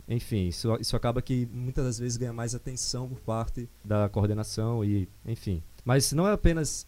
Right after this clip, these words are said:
essa violência que se manifesta no ambiente escolar. Existe também uma outra forma de violência, que é a violência simbólica,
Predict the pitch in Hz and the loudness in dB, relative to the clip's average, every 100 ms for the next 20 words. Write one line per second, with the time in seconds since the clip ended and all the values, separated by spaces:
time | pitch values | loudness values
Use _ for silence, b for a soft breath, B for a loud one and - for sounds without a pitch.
0 | - 147 190 - 139 113 117 110 143 - | -2 2 2 2 2 2 0 0 -2 -4
1 | 135 - 131 113 113 - 113 107 104 95 | -6 -6 -4 -2 -4 -2 -2 -2 -4 -4
2 | 95 - - 92 85 80 - 107 117 - | -6 -8 -6 -4 -4 -6 -2 0 0 0
3 | 139 123 139 143 - 120 147 - 135 104 | -2 0 -2 -4 -4 -2 0 0 0 -2
4 | - 120 120 113 113 107 123 - 123 113 | -2 0 0 -2 -2 -2 -4 -4 -6 -4
5 | 117 110 - 107 98 107 143 135 92 | -4 -4 -6 -6 -2 -2 -2 -6 -8